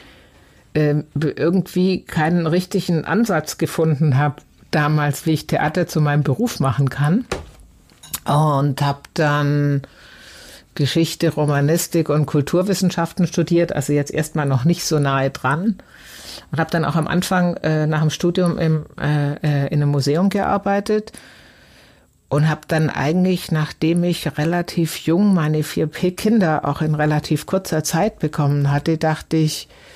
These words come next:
„Na ja gut, also mit vier Kindern kriegt man eh keinen Job mehr, dann kann ich jetzt ja eigentlich mal das versuchen, was ich schon immer wollte.“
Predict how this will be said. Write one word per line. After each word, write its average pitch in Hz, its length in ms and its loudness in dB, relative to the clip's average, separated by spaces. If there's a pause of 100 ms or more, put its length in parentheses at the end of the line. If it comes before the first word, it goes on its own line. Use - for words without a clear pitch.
(440)
„Na 226 80 0
ja 233 100 2
gut, 170 220 0
also 143 160 0
mit 143 180 -2
vier 160 140 0
Kindern 175 320 2
kriegt - 260 -4
man 143 100 0
eh - 120 0
keinen 170 260 0
Job 160 240 -2
mehr, 156 140 2
dann 143 160 0
kann 147 160 0
ich 143 100 0
jetzt 143 200 -2
ja 139 100 0
eigentlich 143 320 0
mal 135 140 0
das 131 180 0
versuchen, 151 580 0
was 214 260 0
ich 151 240 0
schon 185 200 0
immer 170 360 2
wollte.“ 170 600 0